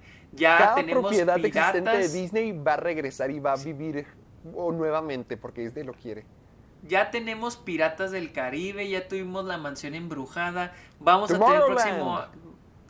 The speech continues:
Speaker 1: Tomorrowland también, Tomorrowland. Ya
Speaker 2: Eso
Speaker 1: también
Speaker 2: sí me
Speaker 1: el, el
Speaker 2: gustó.
Speaker 1: próximo
Speaker 2: <laughs>
Speaker 1: año, el próximo año, vamos a, el siguiente año vamos a te-, vamos a tener este,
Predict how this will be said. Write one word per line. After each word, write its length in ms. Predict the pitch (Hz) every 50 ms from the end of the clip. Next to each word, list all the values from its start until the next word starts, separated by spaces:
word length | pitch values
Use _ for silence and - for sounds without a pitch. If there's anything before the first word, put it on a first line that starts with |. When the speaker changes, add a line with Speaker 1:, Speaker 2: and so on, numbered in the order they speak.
| - -
Speaker 1:
Tomorrowland 1000 | - 262 262 233 226 226 226 247 269 277 285 285 285 277 269 240 233 214 196 -
también, 800 | 202 185 190 180 170 190 185 196 208 220 226 233 233 226 202 180
Tomorrowland. 800 | 180 180 175 170 170 180 190 208 208 202 196 185 170 156 147 - - - - - -
Ya 100 | 180 190
Speaker 2:
Eso 100 | 190 208
Speaker 1:
también 240 | 208 208 208 202
Speaker 2:
sí 0 |
me 60 | 214 208
Speaker 1:
el, 60 | 196
el 40 | 185 196 196
Speaker 2:
gustó. 60 | 170 185
Speaker 1:
próximo 400 | 202 202 196 226 226 214 214 208
Speaker 2:
<laughs> 0 |
Speaker 1:
año, 260 | 208 202 208 220 220 -
el 100 | 190 185
próximo 400 | 185 185 190 - - 214 208 190
año, 160 | 185 180 185 190
vamos 140 | 196 190
a, 40 | 202
el 120 | 196 180 175
siguiente 280 | - 180 165 - 196
año 140 | 185 180 190
vamos 120 | 190 185
a 80 | 196 196
te-, 120 | - - 160
vamos 260 | 160 165 165 175 196
a 80 | 196 190
tener 240 | 170 156 156 156 160
este, 960 | 175 175 - - 185 175 165 151 143 135 135 131 127 123 90 98 95 95